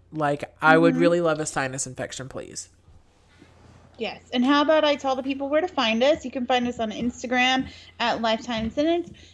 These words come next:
Speaker 2: on Twitter at Life Sentence Pod. You can go to facebook dot com slash lifetime sentence. Um, you can email us at lifetime sentence podcast at gmail dot com. Our show notes are on, are at lifetime sentence dot com.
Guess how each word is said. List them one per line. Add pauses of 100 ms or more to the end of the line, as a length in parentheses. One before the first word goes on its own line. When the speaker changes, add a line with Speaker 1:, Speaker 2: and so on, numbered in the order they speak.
(180)
Speaker 2:
on
Twitter
at
Life
Sentence
Pod. (340)
You
can
go
to
facebook
dot
com
slash
lifetime
sentence. (400)
Um,
you
can
email
us
at
lifetime
sentence
podcast
at
gmail
dot
com. (280)
Our
show
notes
are
on,
are
at
lifetime
sentence
dot
com.